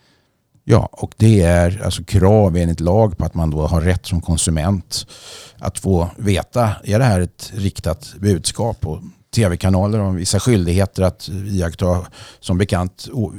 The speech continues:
opartiskhet på både publicistisk grund och även på vissa sammanhang på rättslig grund. Alltså man får inte ägna sig åt otillbörligt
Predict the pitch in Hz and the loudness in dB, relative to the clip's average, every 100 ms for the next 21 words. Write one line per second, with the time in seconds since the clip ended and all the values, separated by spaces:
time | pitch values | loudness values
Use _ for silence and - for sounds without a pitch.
0 | 113 117 - 90 - 85 101 104 - 101 | -8 -8 -2 -2 -2 -2 0 0 -2 -4
1 | 95 90 92 110 110 - _ _ - 107 | 0 0 2 2 0 -6 _ _ -4 -2
2 | 107 101 131 156 135 98 82 82 82 87 | 0 0 0 -2 -2 0 0 -2 -2 -2
3 | 95 92 85 90 - 110 107 117 123 113 | -2 -2 -4 -4 -4 -2 -2 -2 -6 -6
4 | 117 101 101 92 95 87 87 - 90 92 | -6 -4 -2 0 0 0 0 0 0 2
5 | - 92 90 85 80 82 85 - 90 92 | 0 -2 0 0 -2 -4 -4 -2 0 0
6 | - 107 110 87 87 87 82 95 80 82 | 2 2 2 0 -2 -2 -2 -2 -2 -2
7 | 98 90 92 82 82 78 80 78 71 - | -2 -2 -4 -4 -6 -4 -4 -4 -6 -10
8 | - | -16